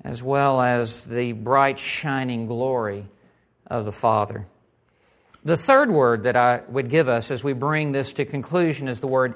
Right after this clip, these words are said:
infinite. As a spirit being without a physical body,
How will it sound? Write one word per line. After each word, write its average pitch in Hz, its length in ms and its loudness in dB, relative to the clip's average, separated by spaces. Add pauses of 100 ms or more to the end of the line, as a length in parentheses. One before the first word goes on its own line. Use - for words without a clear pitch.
(100)
infinite. 147 760 -6 (1200)
As 156 200 0
a 180 60 2
spirit 190 720 6
being 160 420 2
without 165 280 6
a 160 80 2
physical 180 560 4
body, 156 640 4